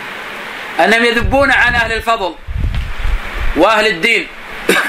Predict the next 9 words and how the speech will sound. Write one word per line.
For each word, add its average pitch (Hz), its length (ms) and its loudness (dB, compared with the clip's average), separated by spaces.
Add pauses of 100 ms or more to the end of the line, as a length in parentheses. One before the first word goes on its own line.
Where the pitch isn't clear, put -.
(2750)
وأن 208 240 6
يكمموا 254 760 2 (840)
أفواه 254 680 4
المفسدين 262 640 0 (2750)
وأفواه 240 380 4
الذين 240 200 2
يتكلمون 240 640 0
بالناس 208 440 0
بالباطل. 247 480 0